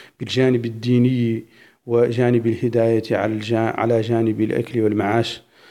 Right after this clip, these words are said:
فالله سبحانه وتعالى ذكره وذكر دعاءه:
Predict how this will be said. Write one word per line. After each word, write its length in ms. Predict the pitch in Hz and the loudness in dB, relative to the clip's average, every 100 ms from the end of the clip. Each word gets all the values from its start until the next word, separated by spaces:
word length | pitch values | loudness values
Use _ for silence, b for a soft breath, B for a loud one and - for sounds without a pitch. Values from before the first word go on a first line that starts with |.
| b b _ | b b _
فالله 300 | 120 117 117 | -4 -2 -4
سبحانه 500 | - - 123 113 113 | -8 -6 -2 0 0
وتعالى 440 | 110 98 107 113 | 0 0 0 0
ذكره 580 | 107 107 123 113 113 107 B B B - | 0 -2 0 0 0 -4 B B B -6
وذكر 640 | 120 120 - 127 135 120 | -2 0 0 0 2 2
دعاءه: 720 | 113 110 104 127 127 107 113 | 2 2 2 2 2 -2 -4